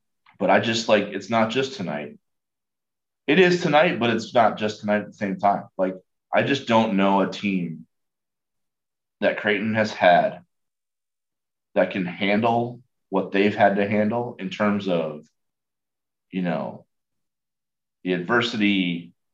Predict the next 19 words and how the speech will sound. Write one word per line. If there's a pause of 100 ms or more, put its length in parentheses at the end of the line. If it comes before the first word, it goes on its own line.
(580)
in
season,
in
game, (400)
being
young,
being
inexperienced,
having
new (360)
pieces
all
around
you
and
trying
to (300)
come
together.